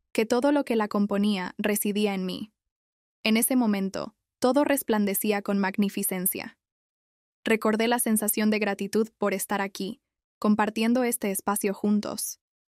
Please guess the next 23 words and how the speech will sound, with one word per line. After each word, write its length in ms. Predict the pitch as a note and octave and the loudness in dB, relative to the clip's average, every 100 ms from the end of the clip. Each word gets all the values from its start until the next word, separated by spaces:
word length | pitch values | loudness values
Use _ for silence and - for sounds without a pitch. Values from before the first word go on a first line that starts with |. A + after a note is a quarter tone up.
| _ | _
A 120 | G#3+ | 0
pesar 360 | G#3+ A3 B3+ C#4 | 0 0 0 0
de 100 | D4+ | 0
cualquier 400 | A#3+ G3 G#3+ G3+ | 0 -2 0 0
ilusión 460 | G#3 G3 - G#3 G#3 | 2 0 0 0 0
de 80 | |
separación, 800 | G3+ G3 F#3 F#3 - G#3 F3+ G#3+ _ _ _ - | 0 -2 -2 -2 -2 -2 -4 -6 _ _ _ -4
recordé 400 | G#3+ G#3+ G#3 A3+ | -2 0 0 0
nuestra 320 | A#3+ - G#3 | 0 -2 -4
conexión 520 | G3+ F#3 - A3 G#3+ | -2 -4 -4 -2 0
intrínseca. 800 | G3+ G3 G3+ G3+ F3+ - - G#3+ _ _ _ _ - | 0 0 0 0 -2 -6 -8 -8 _ _ _ _ -2
No 120 | A3 | 0
existe 400 | A#3 - D4 - | 0 0 -2 0
la 120 | A#3+ | -2
sensación 540 | G#3+ G#3 G#3 - G#3 G#3+ | 0 -2 -2 -4 -2 0
de 80 | G#3 | 0
soledad 460 | G3+ G3 G3 A3 | 0 0 0 -2
cuando 280 | - A3 G3+ | 0 0 0
comprendemos 720 | G3 G3+ G#3 G3+ A3 A#3+ A#3+ A3+ | 2 0 2 0 2 2 0 0
lo 80 | |
interconectados 920 | G3+ G3+ G3 - G3 F#3 - G#3+ G#3+ - | 0 0 -2 -2 -4 -4 -2 -2 -2 -2
que 80 | F#3+ | -4
estamos. 680 | - F#3+ F#3 G3+ - - | -2 -2 -2 -4 -8 -10